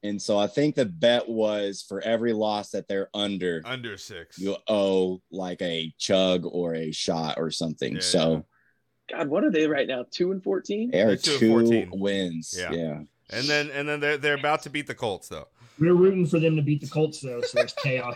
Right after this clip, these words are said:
Speaker 4: in the A F C
Speaker 2: We, we,
Speaker 4: playoff.
Speaker 2: we, we talked about it earlier. We were kinda hoping they'd beat the Colts just so that way there's complete, like, panic amongst the rest of the league.
Speaker 3: Did y'all see what could happen if they do beat the Colts? Like, how that would work out for the Sunday night game?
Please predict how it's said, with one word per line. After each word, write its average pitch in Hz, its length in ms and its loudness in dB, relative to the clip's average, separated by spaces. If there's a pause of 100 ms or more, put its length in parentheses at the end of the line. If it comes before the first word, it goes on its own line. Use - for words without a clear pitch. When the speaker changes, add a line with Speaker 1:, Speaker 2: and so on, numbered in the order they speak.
Speaker 4:
in 254 120 -8
the 127 180 -8
A 127 80 -8
F 123 60 -12
C - 120 -6
Speaker 2:
We, 220 80 4
we, 220 160 -4
Speaker 4:
playoff. 226 140 -6
Speaker 2:
we, 202 140 -4
we 208 180 -10
talked 202 280 -6
about 175 160 -4
it - 40 -2
earlier. 139 380 -6
We 135 160 -8
were 151 60 -6
kinda 175 220 -4
hoping 170 260 -4
they'd 156 180 -4
beat 156 160 -10
the 160 40 -12
Colts 151 400 -10
just 151 200 -10
so 151 80 -6
that 147 120 -8
way 151 100 -6
there's 139 180 -10
complete, 139 480 -14
like, 120 260 -10
panic 127 340 -12
amongst 110 320 -18
the 104 60 -20
rest 104 240 -16
of 110 60 -16
the 98 260 -18
league. 110 340 -18 (380)
Speaker 3:
Did 214 160 6
y'all 190 180 4
see 214 220 0
what 226 160 -2
could 196 180 0
happen 147 400 -2
if 165 140 -8
they 160 140 -4
do 131 240 -6
beat 151 240 -6
the 165 80 -2
Colts? 175 360 -4
Like, 143 220 0
how 139 160 -2
that 147 160 0
would 139 120 -6
work 135 220 -10
out 139 220 -6
for 147 80 -14
the 131 100 -16
Sunday 143 360 -4
night 151 200 -4
game? 165 180 -10